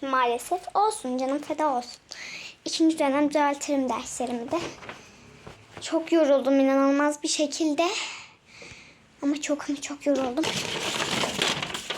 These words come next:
Ben azıcık dinleneyim. Sonra karneme bakalım arkadaşlar. Çünkü çok yorulduğum için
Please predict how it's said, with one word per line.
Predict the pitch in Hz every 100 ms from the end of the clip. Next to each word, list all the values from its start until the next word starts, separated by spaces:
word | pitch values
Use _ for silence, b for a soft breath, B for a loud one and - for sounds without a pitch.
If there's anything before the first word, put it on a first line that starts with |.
| - - - - - - - - - - - - - - - -
Ben | 320 330
azıcık | 330 285 285 330 -
dinleneyim. | 311 302 294 294 311 403 B B B B B B B B B B -
Sonra | - 320 320
karneme | 320 302 294 311 277
bakalım | 294 311 294 285
arkadaşlar. | 277 277 269 330 320
Çünkü | - - 320 - 427 - - B B B B B B B _ - - - B B B B B B B B
çok | - - 330 330
yorulduğum | 294 285 294 285 320 330
için | 330 - 330